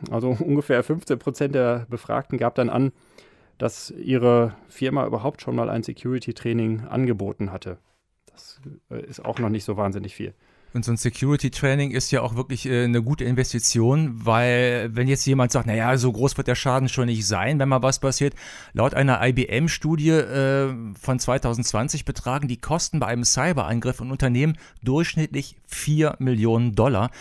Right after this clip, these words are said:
Speaker 2: also etwa durch Umsatzverluste oder Wiederherstellung der Systeme. Äh, beim Reedereikonzern Maersk lag der Schaden sogar mal bei dreihundert Millionen Dollar und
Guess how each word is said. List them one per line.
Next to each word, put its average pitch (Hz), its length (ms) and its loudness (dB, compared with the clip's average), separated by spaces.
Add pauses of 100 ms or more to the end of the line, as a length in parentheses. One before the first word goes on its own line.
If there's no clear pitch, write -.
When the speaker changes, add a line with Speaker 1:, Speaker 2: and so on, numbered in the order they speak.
(140)
Speaker 2:
also 117 180 0
etwa 120 200 -2
durch 110 220 -2
Umsatzverluste 127 800 0
oder 113 260 -2
Wiederherstellung 110 800 0
der 101 240 -2
Systeme. 120 540 -2 (400)
Äh, 120 340 0
beim 113 360 2
Reedereikonzern 127 840 2
Maersk 143 320 0
lag 135 140 -2
der 127 120 -2
Schaden 139 300 -2
sogar 131 220 2
mal 123 160 0
bei 113 120 0
dreihundert 151 520 -2
Millionen 143 360 0
Dollar 139 240 2
und 123 260 -2